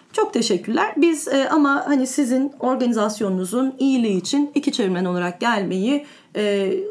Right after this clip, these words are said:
ısrarcıyız, <laughs> geleceğiz." diyoruz. E, bazıları "Hayır, istemiyoruz." diyorlar ve o zaman zaten baştan hani çünkü olacağını biliyoruz. Çünkü görmüşüz. E, bir şekilde tecrübeniz de arttıktan sonra, e, biliyorsunuz.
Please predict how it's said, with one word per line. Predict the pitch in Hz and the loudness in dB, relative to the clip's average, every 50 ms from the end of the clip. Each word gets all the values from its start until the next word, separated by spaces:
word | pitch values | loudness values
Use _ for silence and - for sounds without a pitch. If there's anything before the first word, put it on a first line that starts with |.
| - 196 196 | -8 -8 -8
ısrarcıyız, | - - - - 262 214 214 190 - - 247 214 175 214 - - - - - 220 - | -6 -6 -2 0 0 0 2 0 2 2 2 2 2 2 0 0 -2 -2 -2 -4 -2
<laughs> | - | 0
geleceğiz." | 247 226 220 233 - - - 233 220 - - - - - 220 202 | 2 4 4 4 2 2 2 0 0 -2 -4 -8 -8 -6 -4 -2
diyoruz. | 185 226 196 180 202 311 440 440 - - - - - - - - | 0 0 0 2 2 0 0 -2 -6 -10 -14 -16 -18 -18 -8 -4
E, | - 269 - | -4 0 2
bazıları | - 453 427 285 320 339 359 | 2 2 4 4 2 2 4
"Hayır, | 370 427 320 320 330 - - - | 4 4 4 4 2 0 -2 -4
istemiyoruz." | 330 - - - 349 269 254 233 202 180 165 175 180 185 | -4 -4 0 0 0 2 2 2 0 0 -2 -2 -2 0
diyorlar | 202 185 185 233 294 381 370 | 2 2 2 2 0 0 0
ve | 381 | 2
o | 349 320 277 | 2 2 2
zaman | 226 208 196 220 302 403 403 | 2 2 2 2 2 0 2
zaten | - 381 370 370 339 269 214 | 0 2 2 2 2 2 2
baştan | 233 262 285 - - - 359 - 480 - - - - - - - | 2 0 0 -2 -2 -2 -2 -2 -4 -6 -10 -18 -20 -16 -6 -2
hani | - 277 277 427 - - | 0 0 0 0 -2 -4
çünkü | - 381 381 381 | -2 0 0 2
olacağını | 359 339 330 370 294 349 339 330 339 277 254 | 4 4 4 4 4 4 4 4 4 4 4
biliyoruz. | 285 277 285 226 190 175 196 285 - - - | 4 4 4 4 4 4 2 0 -2 -6 -2
Çünkü | - 330 320 - 277 | 0 0 2 2 2
görmüşüz. | 240 285 269 269 269 262 269 269 - 196 185 190 190 - - - - - - - _ - | 2 2 4 4 2 2 0 0 0 0 -2 -2 -4 -8 -14 -20 -20 -20 -20 -14 _ -2
E, | 233 233 226 220 220 220 208 - - - - - - - - - - | 0 0 2 2 2 0 -2 -2 -4 -6 -6 -8 -8 -14 -14 -6 -4
bir | 233 262 | -4 0
şekilde | - 302 294 294 233 254 254 | 0 0 0 0 0 0 0
tecrübeniz | - 262 247 240 247 254 202 220 240 247 254 254 - 240 | 0 0 0 0 0 -2 0 0 2 2 2 0 0 0
de | |
arttıktan | 220 220 330 - - - - - 247 233 226 233 | 0 0 0 -2 -6 -10 -6 -2 0 0 0 -2
sonra, | - - 185 180 175 180 202 254 294 294 - - - - - - _ - | -2 -2 -2 0 0 0 0 0 0 -2 -6 -12 -20 -20 -20 -20 _ -6
e, | 220 220 214 226 | -4 0 2 4
biliyorsunuz. | 285 294 277 233 - - - 170 175 202 196 - - | 4 4 4 2 0 -2 -4 -4 -4 -4 -6 -8 -12